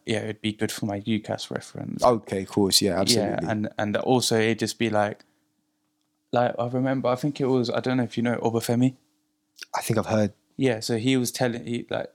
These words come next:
Speaker 1: me and my friend, like, we were thinking whether to apply for prefect or not.
Speaker 2: He was in the year above you?
Speaker 1: Yeah.
Speaker 2: Okay, so I think I come across the name.
Speaker 1: Yeah,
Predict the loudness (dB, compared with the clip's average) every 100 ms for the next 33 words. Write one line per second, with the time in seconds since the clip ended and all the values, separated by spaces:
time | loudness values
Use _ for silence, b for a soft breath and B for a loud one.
0 | _ -2 0 -2 -6 -6 -8 -12 -14 -8
1 | -2 0 0 -2 -2 -2 0 2 2 0
2 | 0 0 -2 -2 -4 -2 -4 -4 -6 0
3 | 0 0 2 6 6 6 6 6 4 2
4 | -6 -2 -4 -4 _ _ _ _ _ -2
5 | 0 2 2 2 2 0 -2 -4 -4 -4
6 | -4 -2 2 2 0